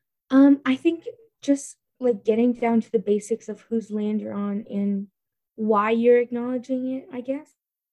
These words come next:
because, like, it does seem like to be kind of the bare minimum, I guess, but, like, why to you and whatever you're doing, like, why are you acknowledging it? Because everyone else is, or because you really want to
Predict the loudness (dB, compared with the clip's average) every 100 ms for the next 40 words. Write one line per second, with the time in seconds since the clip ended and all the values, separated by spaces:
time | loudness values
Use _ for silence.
0 | _ _ -16 -14 -8 -8 -10 _ _ _
1 | _ _ _ _ _ _ _ 6 6 6
2 | 4 6 4 0 -8 0 2 4 2 -2
3 | _ _ -8 -6 -6 _ -8 -4 -4 -4
4 | -6 -10 _ _ _ -8 -6 -6 -4 -2
5 | -2 -6 -8 -10 -14 -18 -16 -16 -16 _
6 | -10 -10 -10 _ _ _ 0 2 2 0
7 | -4 -6 -4 -2 2 6 6 6 0 -2
8 | -4 -6 -8 -8 -6 -8 -8 -8 -8 -8
9 | -14 -20 _ _ _ _ -4 2 2 2
10 | 2 2 2 2 -4 -10 -10 -10 -6 -6
11 | -6 _ _ -12 -10 -8 -2 2 2 0
12 | -2 0 -2 -4 -4 -2 -2 -4 -4 -2
13 | -4 -4 -6 -4 -4 0 0 -2 -4 -10
14 | -12 _ -2 -2